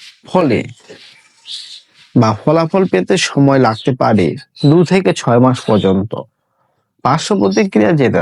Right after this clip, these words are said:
রাখুন। প্রত্যেকটা ওষুধের কিছু না কিছু পার্শ্ব প্রতিক্রিয়া থাকে, তেমনি এর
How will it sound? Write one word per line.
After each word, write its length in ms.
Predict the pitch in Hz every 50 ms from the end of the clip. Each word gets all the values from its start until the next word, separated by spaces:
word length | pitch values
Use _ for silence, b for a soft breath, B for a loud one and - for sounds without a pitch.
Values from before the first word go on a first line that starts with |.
| 76
রাখুন। 240 | - 104 - - - 135 120
প্রত্যেকটা 480 | - 143 151 175 - 202 208 - - - - 190
ওষুধের 300 | 180 - 202 190 202 185 -
কিছু 160 | 175 156 - 185
না 80 | 185 185 190
কিছু 140 | 202 185 214 -
পার্শ্ব 240 | - 95 113 - - 143 131
প্রতিক্রিয়া 460 | 139 143 147 151 - 165 87 87 87 - -
থাকে, 280 | 139 127 107 - 139 139 - -
তেমনি 380 | - 156 165 175 180 185 170 135 139 175 254 - _ _ _ _ _ _ _ _ _ _
এর 160 | - 151 175